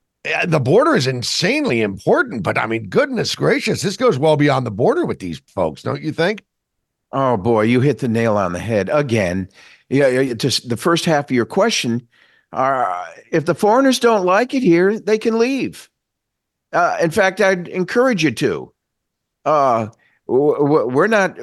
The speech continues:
Speaker 2: we're, we're helping people overseas and around this world that clearly don't respect us. Now, on the other hand, what are we doing funding overseas interests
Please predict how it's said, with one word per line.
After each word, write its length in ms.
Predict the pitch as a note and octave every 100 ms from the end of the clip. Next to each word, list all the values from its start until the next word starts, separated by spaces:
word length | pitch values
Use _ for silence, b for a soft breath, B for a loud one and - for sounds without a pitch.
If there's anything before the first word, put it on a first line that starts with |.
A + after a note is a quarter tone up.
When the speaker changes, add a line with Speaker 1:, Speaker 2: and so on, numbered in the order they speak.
| C3+
Speaker 2:
we're, 260 | D3+ F3+
we're 200 | D3+ G#3
helping 360 | G3+ A#3+ A#3+ G3+
people 400 | - A3+ A3+ G3
overseas 720 | G3+ F#3 F3 - F#3 G#3+ G#3
and 140 | F3
around 300 | D#3 D#3 G3
this 200 | F#3 E3
world 280 | D3+ F3 A3+
that 140 | F3 -
clearly 360 | F3 A#3+ A3+
don't 260 | D3 C#3+ A2+
respect 540 | A#2 - E3 G3 -
us. 300 | F3 - - _ _ _ _ _ _ _ _ _ _ _ C#3+
Now, 100 | D#3+
on 100 | E3
the 140 | D#3+
other 180 | F3+ D3+
hand, 400 | A#2+ F2 C#2 - _ _ _ _ _ _ _ _ _
what 240 | - B2+ A3
are 60 |
we 240 | D#3+ A3 G#3+
doing 440 | D3 D#3 C#3 C3+
funding 520 | A#2 - F#3 E3 D3
overseas 600 | D#3 D3+ D3+ - D3 A#2+
interests 800 | D#3+ E3+ A#2 E2+ - - - -